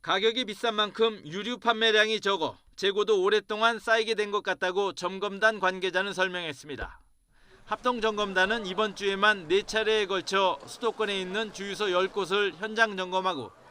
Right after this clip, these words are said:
앞으로 조사 대상을 전국으로 확대할 계획입니다. 또 정유사를 상대로도 공급 가격을 매일 점검하고,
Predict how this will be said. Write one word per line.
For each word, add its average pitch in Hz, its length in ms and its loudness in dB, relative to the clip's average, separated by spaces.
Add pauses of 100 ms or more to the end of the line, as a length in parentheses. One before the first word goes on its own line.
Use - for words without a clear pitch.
(240)
앞으로 220 320 0
조사 208 300 4
대상을 202 520 2
전국으로 190 560 -2
확대할 185 420 0
계획입니다. 151 540 -6 (840)
또 202 100 -2
정유사를 190 540 0
상대로도 185 720 -2
공급 196 360 -2
가격을 196 560 2
매일 202 300 2
점검하고, 185 560 -2